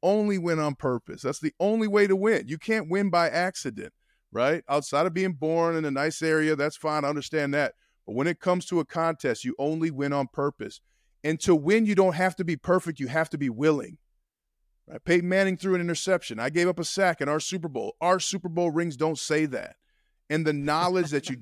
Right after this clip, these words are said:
Speaker 1: don't have to be perfect to be your best is unbelievably relieving. So, uh, meeting my wife and then learning those key points about being on a championship team that comes together, that loves each other, that doesn't try and put one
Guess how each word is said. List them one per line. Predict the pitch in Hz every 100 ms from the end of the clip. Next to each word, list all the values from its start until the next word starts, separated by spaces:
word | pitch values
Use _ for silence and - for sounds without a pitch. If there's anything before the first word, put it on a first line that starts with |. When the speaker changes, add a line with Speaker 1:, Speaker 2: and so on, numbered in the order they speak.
| 156
Speaker 1:
don't | 165 170
have | 151
to | 147
be | 123
perfect | 117 - 156 156 160 139
to | 120
be | 107 147
your | 151 127
best | - 131 143 -
is | 113 -
unbelievably | 160 175 165 135 127 139 160 151 135 123 123 120 _ _ _ -
relieving. | 123 120 117 131 151 123 110 95 95
So, | - 123 104 98 _ _ _
uh, | 104 107 110
meeting | 151 185 170
my | 165
wife | 160 156 156 156 -
and | 127 131
then | 131
learning | 147 160 151
those | 147 139
key | - 156
points | - 147 147 -
about | 123 135 127
being | 135 139 139
on | 131
a |
championship | 120 - 143 139 - 131 -
team | 147 139 135 - _ _ -
that | 117 -
comes | 151 156 -
together, | 117 113 139 139 127
that | 117
loves | 107 127 151 135
each | 147 -
other, | 147 143
that | 123 107
doesn't | 147 147 139
try | - 147
and | 139
put | - 139
one | 135 147 139